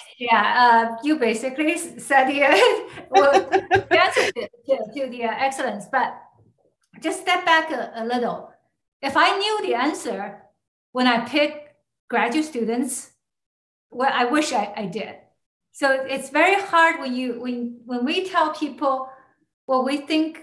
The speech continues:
will make an excellent researcher, you can say it, everybody seem to understand that, but to be able to do that, that is something different. To be able to tell who's better suited for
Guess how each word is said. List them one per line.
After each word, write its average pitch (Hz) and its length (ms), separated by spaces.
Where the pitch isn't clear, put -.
will 247 220
make 226 340
an - 240
excellent 240 540
researcher, 339 560
you 233 160
can 247 260
say 254 540
it, 359 140
everybody 254 580
seem 214 280
to 214 160
understand 285 640
that, 339 320
but 254 160
to 269 140
be 247 320
able 381 380
to - 280
do 339 300
that, 165 380
that 320 340
is - 280
something 262 720
different. - 600
To 277 120
be 247 80
able 370 340
to - 280
tell - 580
who's 320 600
better 247 420
suited 220 520
for - 300